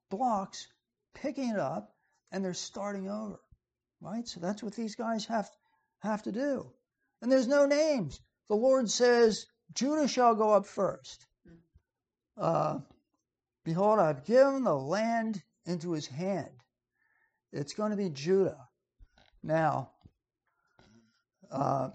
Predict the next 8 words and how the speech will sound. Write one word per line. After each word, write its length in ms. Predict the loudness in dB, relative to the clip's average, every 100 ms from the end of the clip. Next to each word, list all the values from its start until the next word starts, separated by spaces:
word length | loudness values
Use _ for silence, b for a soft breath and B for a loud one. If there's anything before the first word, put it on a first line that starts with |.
| _ _
<clears throat> 280 | 0 2 0 -4 _ _ _ _ _ _ _ _ _ _ _ _ _ _ _ _ _
why 640 | -14 -4 -2 0 0 -2 -6
Judah? 540 | -8 -8 -6 -4 -4 -6 _ _ _ _ _ _ _ _ _ b b b b _
Judah's 340 | -10 -8 -6
actually 380 | -4 -4 -6 -6
a 40 |
good 260 | -4 -4 -2
guy. 340 | 0 0 -2